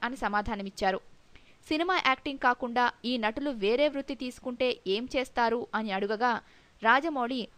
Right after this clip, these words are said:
ప్రభాస్ అయితే చెఫ్గా, చరణ్ అయితే బిజినెస్ మ్యాన్ అని, తారక్ని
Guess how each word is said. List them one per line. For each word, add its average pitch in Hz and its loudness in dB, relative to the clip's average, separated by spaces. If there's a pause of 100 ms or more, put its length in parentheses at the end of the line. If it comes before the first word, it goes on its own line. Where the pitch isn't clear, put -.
(160)
ప్రభాస్ 320 2
అయితే 302 -2 (140)
చెఫ్గా, 233 0 (320)
చరణ్ 302 4
అయితే 311 -2
బిజినెస్ 220 -6
మ్యాన్ 233 -2
అని, 220 -4 (400)
తారక్ని 294 4